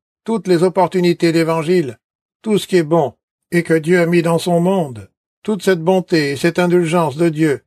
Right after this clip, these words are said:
qui sont censées le conduire dans une relation avec lui. Il rejette tout, et une fois qu'il a son argent, vous voyez ce qui se passe au verset treize.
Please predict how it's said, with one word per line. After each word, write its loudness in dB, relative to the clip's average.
qui 0
sont 0
censées 2
le 0
conduire 0
dans -2
une 0
relation 0
avec 0
lui. 0
Il 0
rejette 2
tout, 0
et 0
une 0
fois 0
qu'il 0
a 2
son -2
argent, -2
vous -2
voyez 4
ce -2
qui -2
se -2
passe 0
au 0
verset -2
treize. -2